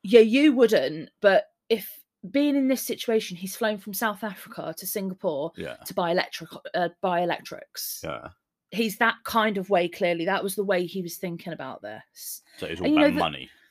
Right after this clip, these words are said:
Speaker 2: It's all about the
Speaker 1: Well,
Speaker 2: money.
Speaker 1: no, not all about money, but he, he seemed kind of quite trusting of people. And Simon seemed really friendly. He was known to come across as very friendly, very charming,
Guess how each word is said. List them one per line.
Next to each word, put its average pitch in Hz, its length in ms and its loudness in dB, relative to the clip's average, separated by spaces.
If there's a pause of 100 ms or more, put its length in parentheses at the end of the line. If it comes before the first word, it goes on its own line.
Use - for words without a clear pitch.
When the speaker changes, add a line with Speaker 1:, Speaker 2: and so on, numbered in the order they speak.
(140)
Speaker 2:
It's 90 200 -12
all 95 80 -2
about 82 160 0
the 415 60 2
Speaker 1:
Well, 415 140 8
Speaker 2:
money. 440 140 6
Speaker 1:
no, 392 40 2
not 427 160 2
all 370 160 2
about 330 200 4
money, 285 300 2
but 233 200 4
he, 262 340 -2
he 262 220 -6
seemed 294 680 0
kind 254 340 -2
of 240 220 0 (220)
quite - 220 -6
trusting 247 640 -6
of - 100 -10
people. 233 600 -4 (300)
And 254 320 0
Simon 302 540 2
seemed 214 380 -6 (100)
really 208 280 4
friendly. 202 800 -4 (180)
He 233 200 -4
was 226 180 -4
known 202 560 0
to - 100 -8
come 185 220 -4
across 170 320 -12
as 170 80 -14
very 202 240 2
friendly, 190 420 -4
very 196 200 0
charming, 185 1000 -4